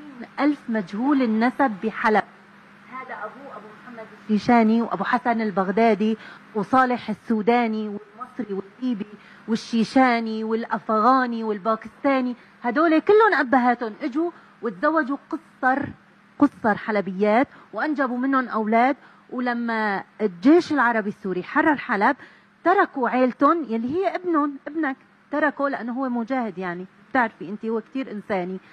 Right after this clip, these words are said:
ترك مرته وابنه، مرته قاصر وابنه طفل رضيع أو ربما عم يحبو، تركه وراح واستوعبته الدولة السورية. الحالات هي خمسة وعشرين ألف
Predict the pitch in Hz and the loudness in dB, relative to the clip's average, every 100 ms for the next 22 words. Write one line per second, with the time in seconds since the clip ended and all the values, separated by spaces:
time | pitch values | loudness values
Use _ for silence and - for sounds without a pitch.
0 | - - - 320 302 - 254 254 - 226 | -20 -4 2 4 4 2 2 2 0 -2
1 | - 233 226 240 240 233 220 - 214 - | -2 -4 -4 -2 -2 -4 -6 -2 -4 -4
2 | 220 247 _ _ - 208 226 233 226 247 | -8 -8 _ _ -12 -8 -6 -8 -8 -10
3 | - 214 185 196 208 247 214 196 196 214 | -8 -6 -2 -2 0 0 0 -2 -6 -6
4 | 208 208 196 190 220 - 190 226 - _ | -6 -4 -4 -4 -8 -8 -6 -6 -6 _
5 | _ - _ _ 311 392 359 339 403 - | _ -20 _ _ 2 4 2 0 -2 -4
6 | _ _ _ - 233 233 254 247 277 - | _ _ _ -10 -2 4 4 4 0 -10
7 | _ _ - - 285 269 294 330 214 254 | _ _ -18 -8 -2 -2 -2 -6 -2 -2
8 | 247 247 247 233 247 254 262 _ 226 220 | -2 -6 -6 -6 -6 -6 -8 _ -10 -8
9 | - 233 302 302 269 226 294 311 294 254 | -2 -2 -2 -4 -4 -2 -2 -2 -4 -6
10 | 294 | -6